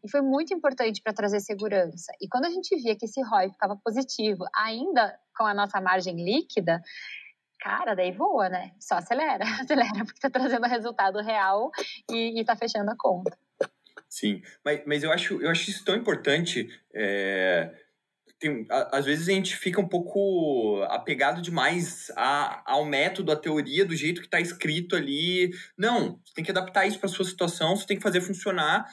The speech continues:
Speaker 2: financeiramente, especificamente pro seu negócio, principalmente se tá falando de mídia paga. É um, um, um jogo de números. Se tá dando resultado negativo no fim do mês,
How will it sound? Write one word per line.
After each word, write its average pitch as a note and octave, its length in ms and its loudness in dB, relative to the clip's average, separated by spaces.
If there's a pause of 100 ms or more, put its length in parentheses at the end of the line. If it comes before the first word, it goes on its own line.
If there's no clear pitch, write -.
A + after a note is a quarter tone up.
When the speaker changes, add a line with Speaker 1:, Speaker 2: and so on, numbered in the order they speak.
(160)
Speaker 2:
financeiramente, A3 960 0
especificamente E3+ 800 -2
pro - 80 -14
seu G3+ 140 0
negócio, G#3+ 460 2
principalmente G#3+ 360 -2
se - 80 -12
tá C#4 100 2
falando G3 360 2
de G3 80 -4
mídia G3 220 -2
paga. E3+ 360 2 (340)
É D3 360 4
um, A#3+ 340 2
um, F#3 380 0
um E3+ 60 4
jogo D#3+ 200 2
de E3 120 -2
números. A3 480 2 (160)
Se - 300 -10
tá F#3 140 4
dando F3 240 0
resultado F3 420 0
negativo D#3+ 520 2
no E3+ 80 2
fim D#3 180 -6
do D3+ 80 -4
mês, D3+ 500 2